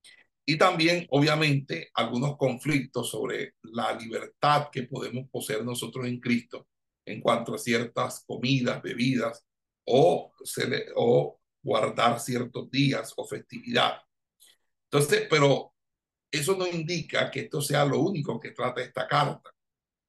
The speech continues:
Pablo también instruye a los corintios acerca de los asuntos relacionados con el celibato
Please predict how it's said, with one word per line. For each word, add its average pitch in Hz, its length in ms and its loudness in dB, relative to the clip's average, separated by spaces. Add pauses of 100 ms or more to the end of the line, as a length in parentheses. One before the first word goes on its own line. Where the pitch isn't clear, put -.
(140)
Pablo 131 360 6
también 135 340 2
instruye 143 640 -2
a 113 80 0
los 120 160 -6
corintios 120 720 -2 (440)
acerca 131 520 0
de 123 80 0
los 120 140 0
asuntos 131 540 -2
relacionados 117 760 -4
con 117 160 0
el 104 120 -6
celibato 135 760 2